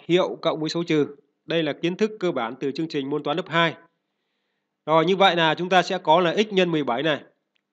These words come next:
Tức là số bị trừ này. Nó bằng hiệu là,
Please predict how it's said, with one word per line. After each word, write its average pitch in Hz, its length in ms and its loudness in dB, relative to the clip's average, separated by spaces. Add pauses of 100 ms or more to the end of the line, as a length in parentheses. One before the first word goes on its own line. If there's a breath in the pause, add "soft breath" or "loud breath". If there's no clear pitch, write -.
(100)
Tức 214 160 -2
là 151 160 4
số 170 180 -2
bị 185 160 -2
trừ 151 200 0
này. 135 120 -2 (480)
Nó 185 80 -6
bằng 156 220 4
hiệu 156 320 0
là, 143 260 0